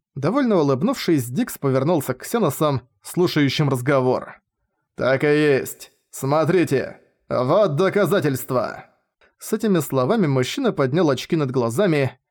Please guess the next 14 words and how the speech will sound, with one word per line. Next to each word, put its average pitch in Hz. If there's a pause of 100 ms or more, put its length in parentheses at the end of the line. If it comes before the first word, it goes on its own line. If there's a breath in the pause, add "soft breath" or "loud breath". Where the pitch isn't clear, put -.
(160)
всем 262
стали 196
видны 135
не 170
знающие 135
страха 151
красные 147
глаза. 127 (640)
На 120
левом 190
значке 139
стояла 156
отметка 151
«Ди». 135